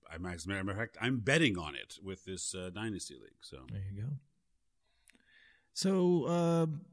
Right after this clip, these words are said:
Speaker 2: let's see. This is a big story. Uh, Major League Baseball is talking about, uh, basically cutting ties with minor league baseball.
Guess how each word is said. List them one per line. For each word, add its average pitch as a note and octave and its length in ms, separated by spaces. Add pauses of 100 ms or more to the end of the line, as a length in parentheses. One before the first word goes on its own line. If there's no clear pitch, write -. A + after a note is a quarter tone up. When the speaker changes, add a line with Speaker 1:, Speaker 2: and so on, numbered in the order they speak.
(120)
Speaker 2:
let's E3 200
see. C#3 200
This E3 220
is C#4+ 80
a B3+ 60
big A#2+ 200
story. - 560 (120)
Uh, A2 320
Major A#2+ 300
League A#2+ 160
Baseball B2 540
is G#2 160
talking A#2+ 340
about, G#2+ 560
uh, G#2+ 340
basically A2+ 680
cutting A2+ 340
ties A2 360
with A2 140
minor F#2+ 280
league C#3 240
baseball. D#3+ 500